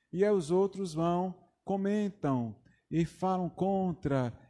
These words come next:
e cria aquele bafafá. Então, cuidado com o que fala, para que você fique inabalável. E no tempo da tempestade,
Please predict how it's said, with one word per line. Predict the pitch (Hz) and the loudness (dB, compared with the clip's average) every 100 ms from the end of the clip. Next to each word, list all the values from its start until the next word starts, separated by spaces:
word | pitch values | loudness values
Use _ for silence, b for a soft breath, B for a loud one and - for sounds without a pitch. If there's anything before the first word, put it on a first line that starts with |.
| - | -8
e | 175 | -6
cria | - 214 190 | -4 -2 -2
aquele | - 190 | 0 -2
bafafá. | 160 185 - 139 - 170 175 165 - _ _ _ _ _ - | 0 -2 -4 -8 -4 -2 0 -2 -8 _ _ _ _ _ -4
Então, | 190 | -2
cuidado | 190 - 269 185 131 170 180 190 180 | -2 -2 0 0 -2 0 2 2 0
com | 185 185 175 | -2 0 -2
o | 160 | -2
que | - 185 | -6 -8
fala, | - - 160 156 156 170 170 B B - | -8 -2 4 4 4 2 0 B B -4
para | 165 165 | 0 0
que | 165 | 0
você | 160 160 - 165 | 0 0 0 -2
fique | 156 - 147 143 - 151 - _ - | -2 -2 0 0 0 -2 -4 _ -4
inabalável. | 185 202 202 233 220 208 160 156 139 151 | -2 0 0 0 2 4 4 2 2 0
E | |
no | 170 | -2
tempo | 160 - 285 302 | -4 -2 -2 -2
da | 190 190 | -2 -2
tempestade, | - 208 190 170 - - 151 156 147 160 | 0 -4 -2 -4 -4 0 2 2 2 0